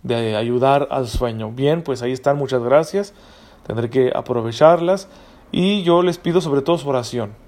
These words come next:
¿sí? Yo no soy muy de remedios, yo soy de ir con el médico, con el especialista que sea necesario y pues hago lo que me piden los doctores, ¿verdad? Eh, pero ustedes oren por mí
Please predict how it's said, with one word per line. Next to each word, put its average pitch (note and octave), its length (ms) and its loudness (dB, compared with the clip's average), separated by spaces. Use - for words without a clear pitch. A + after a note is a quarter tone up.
¿sí? C3+ 300 -10
Yo G#3+ 140 4
no G#3 160 2
soy F#3 160 2
muy F#3 180 0
de F3+ 100 2
remedios, E3 640 0
yo C#3 100 -4
soy C#3 200 -4
de C3 160 0
ir B2+ 200 -6
con G#2 200 -8
el G2+ 100 -6
médico, D#3+ 500 -2
con A#2 180 -6
el G#2+ 60 -8
especialista A#2 640 -6
que A#2+ 120 -10
sea A2 140 -8
necesario C3 760 -4
y A#2 120 -8
pues - 280 -8
hago C#3 240 2
lo B2+ 140 2
que B2 80 -8
me A#2+ 100 -6
piden C3 280 -2
los A#2+ 100 -2
doctores, D3+ 440 0
¿verdad? C3+ 360 -2
Eh, C3+ 640 2
pero D#3 160 2
ustedes D#3 320 -2
oren D3+ 200 -2
por C#3+ 140 -4
mí F#3 140 -8